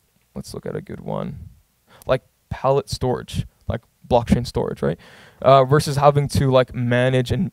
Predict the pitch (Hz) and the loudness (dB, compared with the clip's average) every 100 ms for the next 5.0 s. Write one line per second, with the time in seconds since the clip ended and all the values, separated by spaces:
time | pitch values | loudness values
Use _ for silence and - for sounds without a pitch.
0 | _ 127 127 135 131 - - 131 123 - | _ -6 0 2 0 -4 0 0 2 0
1 | 120 - 135 - 123 127 135 127 120 127 | -2 0 -4 -4 0 0 0 -2 -2 -2
2 | 123 117 117 - 131 123 135 - 117 117 | 0 -2 -2 0 0 0 -2 -2 -2 -4
3 | - 123 120 120 - _ _ _ 113 151 | -2 2 2 -2 -10 _ _ _ -6 -4
4 | 101 - - _ _ _ _ - - | -4 -8 -14 _ _ _ _ -6 -6